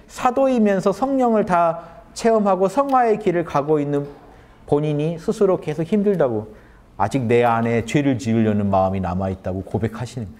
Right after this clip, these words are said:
그거 되게 귀한 고백들이에요. 그래야 우리도 방향을 잡아요. "아, 이게 누구나 예수님처럼 되는 게 아니구나. 하지만 저렇게 닦아가다 보면 되겠구나."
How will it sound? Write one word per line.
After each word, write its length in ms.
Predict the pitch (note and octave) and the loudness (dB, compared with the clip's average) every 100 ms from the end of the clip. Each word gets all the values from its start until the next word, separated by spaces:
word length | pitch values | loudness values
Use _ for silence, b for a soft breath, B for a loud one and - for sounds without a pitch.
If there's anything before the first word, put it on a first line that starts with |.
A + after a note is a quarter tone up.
| B B B | B B B
그거 100 | A#2 | -6
되게 300 | - D#3+ F3+ | -2 0 0
귀한 420 | E3 F3 E3 E3+ D#3+ | -2 0 0 0 0
고백들이에요. 760 | A2 A#2 A#2 F#2 E2 D#2+ E2 - | -2 -2 -4 -6 -6 -6 -8 -4
그래야 280 | C3+ D3+ D3 | 0 2 2
우리도 340 | G#2 G#2+ A2 | 0 -2 -2
방향을 420 | G#2+ B2+ C3 A#2 | -4 -2 0 0
잡아요. 360 | G2+ D#2+ F2 C#2+ - B B B | -2 -6 -6 -8 -12 B B B
"아, 240 | - - F2 | -10 -8 -6
이게 240 | G2 G#2 - | -4 -4 -4
누구나 360 | G#2+ C3 A#2+ | -2 2 2
예수님처럼 520 | A#2 A#2 C3 A#2 A2 G2 | 2 0 -2 -2 -2 -2
되는 240 | G2 G2 | -4 -4
게 100 | F#2 | -4
아니구나. 480 | D#2+ F#2+ F#2 F#2 F2+ - B B B B | -4 -6 -6 -6 -10 -14 B B B B
하지만 580 | - D3 D#3 G3+ A3 - - | -4 0 2 0 -2 -12 -4
저렇게 360 | C#3 D#3+ E3 | 0 0 -2
닦아가다 540 | - A#2+ C#3+ C3 A#2+ A2 | -4 -2 0 0 2 0
보면 260 | A2+ B2 | 0 -2
되겠구나." 720 | A2 G2+ A#2 - G#2+ A2 E2 | -2 -2 -2 -2 -2 -2 -4